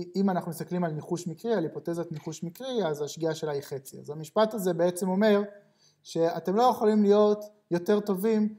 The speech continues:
מהדבר הכי מטומטם שאפשר לעשות, וזה פשוט ניחוש מקרי. אוקיי? בסדר. אז מה אנחנו עושים? בדיוק כמו בהרצאה הקודמת, אנחנו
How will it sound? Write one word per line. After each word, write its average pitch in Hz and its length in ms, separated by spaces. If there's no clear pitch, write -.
מהדבר 165 440
הכי 175 180
מטומטם 151 500
שאפשר 135 400
לעשות, 135 440
וזה 135 180
פשוט - 360
ניחוש 131 320
מקרי. - 240
אוקיי? 190 200
בסדר. 147 440
אז 160 180
מה 202 160
אנחנו 190 240
עושים? 302 320
בדיוק 220 300
כמו 196 140
בהרצאה 147 440
הקודמת, 214 600
אנחנו 180 800